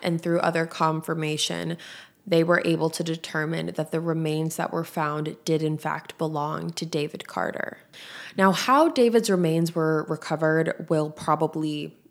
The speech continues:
shock you. David's body was found in a sleeping bag off of the I seventy-five freeway in Eagle Township, Ohio.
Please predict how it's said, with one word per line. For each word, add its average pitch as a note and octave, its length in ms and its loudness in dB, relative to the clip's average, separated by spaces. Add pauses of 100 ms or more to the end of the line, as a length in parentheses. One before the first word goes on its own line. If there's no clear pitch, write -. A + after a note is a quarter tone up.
shock - 480 -2
you. A#1+ 320 -4 (520)
David's A#3 380 6
body F3+ 300 6
was F#3 180 2
found E3 380 2
in E3+ 160 0
a D#3+ 100 2
sleeping F3+ 680 0
bag C#3+ 360 -6 (100)
off E3+ 220 2
of F3 100 0
the E3 160 0
I E3+ 240 4
seventy-five G3 640 2
freeway D#3+ 760 -2
in E3+ 260 -2
Eagle A3 240 2
Township, E3 720 -2
Ohio. D3 800 -4